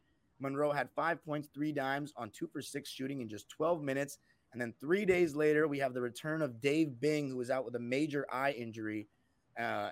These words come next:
and the Knicks won one nineteen to one hundred. Monroe had eleven points on four for seven shooting, so we're starting to see a little bit more efficiency. And New York won their seventh straight game, so they've had a six-game winning streak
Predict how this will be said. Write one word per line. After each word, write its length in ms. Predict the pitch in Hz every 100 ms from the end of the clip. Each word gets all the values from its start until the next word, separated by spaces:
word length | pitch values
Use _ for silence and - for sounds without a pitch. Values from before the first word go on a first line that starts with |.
| -
and 100 | 117
the 60 |
Knicks 320 | 117 143 143 -
won 460 | 131 131 127 127 - _ _ _ _ _ _ _ _ _ -
one 480 | 127 147 180 185 165 _
nineteen 600 | 147 151 151 131 151 147
to 60 | 127
one 200 | 127 131
hundred. 500 | 131 135 131 127 131 _ _ _ 117
Monroe 360 | 127 131 156
had 140 | 160 143
eleven 440 | 123 147 185 202
points 360 | 156 143 139 127
on 140 | 117
four 260 | - 147 180
for 100 | 180
seven 300 | 175 175 214
shooting, 380 | - 135 156
so 100 | 147
we're 80 | 113
starting 340 | - 131 143 156
to 60 |
see 80 | 180
a 60 | 165
little 140 | 175
bit 140 | 180
more 220 | 175 185 190
efficiency. 720 | 190 143 - 120 120 120 143 _ _ -
And 100 | 139
New 80 | 139
York 360 | 143 175 202 -
won 260 | 139 165 170
their 140 | 165
seventh 460 | 151 - 196 214 226
straight 340 | - 214 208
game, 240 | 165 220 147
so 60 |
they've 100 | 127
had 100 | 127
a 40 | 117
six-game 520 | - 208 - 214 214
winning 200 | 214 214
streak 360 | - 220 196